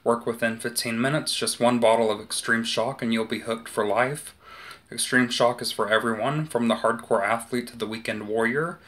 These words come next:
who's looking for that extra performance edge. Extreme Shock, powered by Carnosine. Extreme energy, intensity, and mental focus.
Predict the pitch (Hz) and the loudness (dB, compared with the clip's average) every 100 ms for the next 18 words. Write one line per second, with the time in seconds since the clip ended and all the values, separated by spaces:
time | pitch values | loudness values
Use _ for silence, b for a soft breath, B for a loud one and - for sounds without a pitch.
0 | B B - 117 117 117 117 117 110 107 | B B -8 -2 -2 -2 -2 0 2 4
1 | 107 - 113 - - 104 - 110 110 - | 2 0 -2 -6 -6 -6 -2 -2 -2 -2
2 | 113 143 135 - - 117 117 - 120 131 | -2 -2 -2 -4 -2 0 0 0 0 0
3 | - 113 117 104 - 113 123 - 131 135 | 2 4 4 0 0 0 0 -2 -2 -4
4 | - B B B B - - 135 120 117 | -8 B B B B -10 2 4 6 6
5 | 120 117 120 113 110 - 120 123 117 113 | 4 4 2 2 -2 -4 -2 -2 -2 -4
6 | 107 110 117 113 107 113 123 139 - - | -4 -6 -6 -6 -4 -4 -4 -2 -4 -4